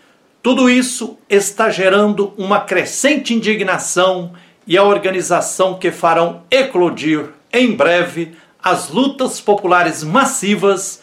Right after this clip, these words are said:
que derrubarão do poder todos os impostores, fascistas, genocidas, capitalistas e superarão todas as políticas opressoras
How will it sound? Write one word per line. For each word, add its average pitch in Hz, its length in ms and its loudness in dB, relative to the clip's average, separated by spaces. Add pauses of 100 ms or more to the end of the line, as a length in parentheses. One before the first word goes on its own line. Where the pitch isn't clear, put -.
(320)
que 180 120 4
derrubarão 180 920 0
do 254 300 -2
poder 160 520 0 (400)
todos 247 440 4
os 185 180 -6
impostores, 180 960 0
fascistas, 170 960 -4
genocidas, 170 800 -4
capitalistas 170 960 -4 (320)
e 180 120 -2
superarão 170 880 0 (180)
todas 220 560 4
as 202 180 -6
políticas 180 680 -2
opressoras 151 1000 -4